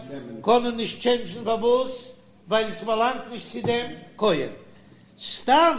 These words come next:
ספרו מאמע. ביי ווער גייט די תורת כהנים, ביי ווער? רבי יהודה. גייט עס ביי רבי יהודה. והוא קומען דער זאגט, דער לית בו דין חלוקה כלל. ער זאגט, אז ער נישט דו אין דעם קדין חלוקה.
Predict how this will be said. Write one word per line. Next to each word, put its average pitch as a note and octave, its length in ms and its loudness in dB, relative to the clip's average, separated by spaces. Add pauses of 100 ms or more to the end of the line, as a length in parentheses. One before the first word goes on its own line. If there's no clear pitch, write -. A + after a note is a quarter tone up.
ספרו G#3 640 -4
מאמע. F3+ 380 -4 (560)
ביי F3+ 100 0
ווער G#3+ 260 2
גייט F3+ 280 -2
די F3+ 100 -4
תורת E3+ 340 -4 (100)
כהנים, E3 420 -6
ביי D#3+ 100 -10
ווער? F3 240 -6 (680)
רבי C3+ 180 -6
יהודה. D3 380 -6 (480)
גייט D3 260 -6
עס D3 100 -12
ביי D3+ 120 -10
רבי E3 180 -8
יהודה. G#3+ 340 -4 (840)
והוא C3 340 -6
קומען C#3+ 440 -8
דער D3+ 220 -4
זאגט, F#3 420 -2 (560)
דער C#3+ 180 0
לית F3+ 240 4 (100)
בו D3+ 160 2
דין D#3 320 0
חלוקה C#3 600 -8 (120)
כלל. G#2 320 -14 (580)
ער C#3 140 -2
זאגט, F3+ 280 -4
אז E3 180 -8
ער D#3 100 -10
נישט C3 160 -12
דו E3 180 -4
אין C#3 100 -8
דעם D#3 240 0
קדין C#3+ 480 -4
חלוקה. A2+ 580 -8